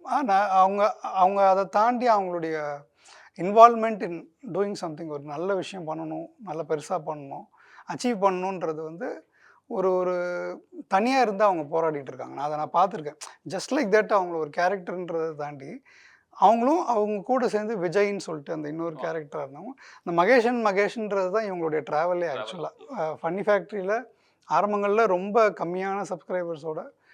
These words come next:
Speaker 1: நிறைய வீடியோஸ் போட்டு, போட்டு, போட்டு ஒரு கட்டத்துக்கு மேல அவங்களே அவங்கள புஷ் பண்ணி கைப்பிடிச்சு மேல தூக்கிட்டு வந்தவங்க தான் அவங்க. ஆஹ்,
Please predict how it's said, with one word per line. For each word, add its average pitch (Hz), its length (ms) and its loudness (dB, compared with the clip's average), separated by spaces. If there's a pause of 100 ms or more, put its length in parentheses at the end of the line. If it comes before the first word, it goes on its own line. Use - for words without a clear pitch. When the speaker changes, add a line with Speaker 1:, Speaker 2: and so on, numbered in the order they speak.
(240)
Speaker 1:
நிறைய 170 400 -2
வீடியோஸ் 175 400 -4
போட்டு, 156 260 -10
போட்டு, 160 280 -12
போட்டு 165 360 -4 (520)
ஒரு 208 200 -4
கட்டத்துக்கு 220 460 4
மேல 240 400 8
அவங்களே 247 500 6
அவங்கள 202 340 4 (500)
புஷ் - 240 -6
பண்ணி 202 300 -4
கைப்பிடிச்சு 180 560 -4
மேல 170 220 -2
தூக்கிட்டு 156 280 -6
வந்தவங்க 151 520 -6
தான் 147 160 -8
அவங்க. 127 200 -12 (800)
ஆஹ், 160 360 0